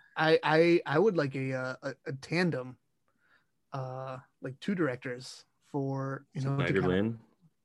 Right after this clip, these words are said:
Speaker 1: merge the movies together. Snyder Lynn could work. I, I was thinking Trevorrow, Trevorrow and Lynn would be fun.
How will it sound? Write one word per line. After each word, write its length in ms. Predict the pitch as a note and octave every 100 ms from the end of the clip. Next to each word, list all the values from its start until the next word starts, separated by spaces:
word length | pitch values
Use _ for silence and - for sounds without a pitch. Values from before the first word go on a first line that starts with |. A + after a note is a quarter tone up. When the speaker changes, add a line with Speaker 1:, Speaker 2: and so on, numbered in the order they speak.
| _ -
Speaker 1:
merge 420 | D#3+ D3 D3 D3 C3+
the 80 | C#3+
movies 300 | D3 C#3 C3+
together. 420 | C3 C3+ B2+ - _ _
Snyder 320 | - D3+ F3+
Lynn 180 | C#3 E3
could 120 | B2+
work. 220 | A#2+ A#2+ -
I, 100 | D3 D#3
I 40 |
was 120 | F3+ F3
thinking 240 | E3 C#3+
Trevorrow, 600 | C3+ B2+ B2+ C#3+ B2+ B2 - _ _ -
Trevorrow 380 | B2 C3+ B2
and 100 | B2
Lynn 260 | B2 A#2+ C3+ -
would 120 | A#2+
be 80 | B2+
fun. 320 | - A#2+